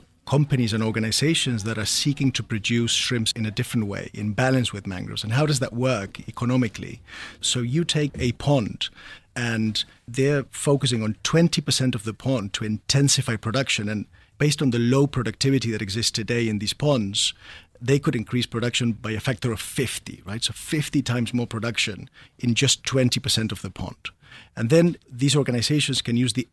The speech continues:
eighty percent of the remaining pond to replant mangroves and regrow them. So effectively what you have is a much more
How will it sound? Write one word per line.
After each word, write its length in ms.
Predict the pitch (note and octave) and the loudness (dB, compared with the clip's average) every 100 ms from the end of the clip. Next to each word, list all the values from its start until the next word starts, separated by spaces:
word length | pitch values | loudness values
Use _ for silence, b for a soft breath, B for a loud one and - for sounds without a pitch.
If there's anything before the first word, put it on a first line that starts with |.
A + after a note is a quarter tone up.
| _ | _
eighty 320 | C#3 D#3+ D#3+ D#3 | 2 4 4 2
percent 340 | A#2 - B2+ | 2 2 2
of 80 | G2+ | 0
the 100 | A2 | 0
remaining 400 | G#2+ A2+ A2 G#2 | 0 2 0 0
pond 320 | C3 D3+ C3+ | 2 4 4
to 140 | - | 0
replant 760 | G#2+ A2 C3+ C3 C3 B2 A#2 G2+ | -2 2 2 4 2 2 0 0
mangroves 540 | A2+ C3 B2+ G2 F#2+ | 2 4 4 2 -2
and 160 | A2+ A2 | -2 0
regrow 600 | G#2+ A#2+ G#2+ B2+ C3 B2+ | 0 -2 2 4 4 2
them. 200 | F#2 D#2+ | -2 -4
So 120 | - | -4
effectively 540 | A2 - D#3 - C3 A2+ | -2 0 2 2 0 0
what 200 | G#2+ - | -4 -4
you 60 | |
have 600 | G2 C#3 C3 F#2 - - _ B B B | 0 0 0 -2 -8 -18 _ B B B
is 100 | C3 | -4
a 80 | A#2 | 2
much 240 | B2 D3 | 4 4
more 100 | - | 2